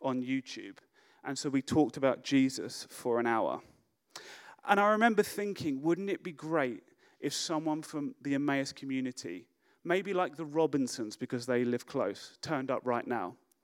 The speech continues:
And I look up to see, just coming around the corner of the station, Joel and Glenda and Grace Robinson walking towards me. We get on the train together,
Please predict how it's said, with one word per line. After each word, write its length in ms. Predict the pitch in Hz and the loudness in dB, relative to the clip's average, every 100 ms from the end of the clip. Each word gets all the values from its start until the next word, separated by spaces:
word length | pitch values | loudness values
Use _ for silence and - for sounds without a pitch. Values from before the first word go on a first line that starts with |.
| _ _ _ _ _ _ - | _ _ _ _ _ _ -2
And 120 | 147 | 4
I 60 | 151 | 8
look 300 | 156 165 185 | 8 6 4
up 280 | 147 - - - _ _ _ _ _ _ - _ _ _ _ _ _ - | 4 2 -10 -20 _ _ _ _ _ _ -20 _ _ _ _ _ _ -6
to 140 | - | -2
see, 440 | - 165 131 113 - _ | 2 4 4 0 -6 _
just 200 | 147 147 | -4 -2
coming 220 | 160 143 | -2 0
around 100 | 139 | 2
the 80 | 135 | 0
corner 280 | - 139 135 | 0 0 0
of 60 | |
the 80 | 117 | -2
station, 640 | 127 - 127 135 - 95 - - _ _ | -4 0 0 0 -4 -6 -10 -20 _ _
Joel 520 | - 139 139 139 143 - _ - | 0 4 4 4 0 -8 _ -8
and 180 | 135 123 | -6 -2
Glenda 540 | 135 131 123 101 120 _ | 0 0 0 -4 -8 _
and 180 | 127 120 | -12 -10
Grace 380 | 117 117 120 - | -6 -6 -6 -6
Robinson 580 | 120 110 107 - 87 - _ _ _ - | -6 -6 -8 -10 -12 -16 _ _ _ -6
walking 360 | 120 117 123 117 | -4 -4 -6 -10
towards 420 | 113 113 104 - | -8 -8 -8 -10
me. 220 | 87 113 _ _ _ _ - - - _ | -14 -16 _ _ _ _ -20 -20 -20 _
We 100 | 143 | 2
get 200 | 143 165 | 8 8
on 140 | 165 170 | 8 2
the 40 | |
train 340 | - 156 143 | 2 6 6
together, 540 | 135 131 131 123 120 | 6 2 2 2 2